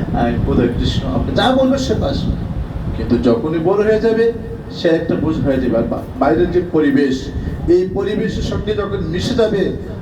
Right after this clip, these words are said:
আপনার দ্বারা আর সম্ভব হবে না। সেজন্য আপনি কি করতে হবে? এখন থেকে তাকে কৃষ্ণ ভাবনান্বিত এবং পরিবেশে বাধ্য করে। যেমন এখন একটা মৃদঙ্গ বেজেছিলেন, আমার খুব ভালো লেগেছে। এখন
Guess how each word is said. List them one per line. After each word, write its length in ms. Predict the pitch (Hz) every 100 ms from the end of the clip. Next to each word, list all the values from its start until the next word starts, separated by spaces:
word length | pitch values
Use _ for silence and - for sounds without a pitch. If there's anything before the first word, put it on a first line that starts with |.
| -
আপনার 480 | 165 175 - 208 190
দ্বারা 200 | 190 185
আর 180 | 180 175
সম্ভব 680 | 185 180 175 156 170 170 -
হবে 380 | 147 151 151 139
না। 300 | 117 - - - - - - - - -
সেজন্য 240 | - 131
আপনি 260 | 147 139 -
কি 100 | 160
করতে 200 | 175 -
হবে? 340 | 185 180 - 165
এখন 400 | 165 208 262 262
থেকে 320 | 185 - 127 - - - - -
তাকে 340 | - 330 - -
কৃষ্ণ 340 | 226 - - 226
ভাবনান্বিত 680 | - 160 175 175 170 - 170 156 - -
এবং 140 | 139 143 -
পরিবেশে 440 | 196 240 262 254 233
বাধ্য 300 | 220 - -
করে। 160 | 131
যেমন 140 | 151 156
এখন 260 | 156 156
একটা 220 | 156 -
মৃদঙ্গ 280 | 147 147 147
বেজেছিলেন, 840 | 147 131 127 127 127 117 - -
আমার 160 | - 120
খুব 220 | - 120
ভালো 140 | - 202
লেগেছে। 300 | - - - - - - - - -
এখন 160 | 131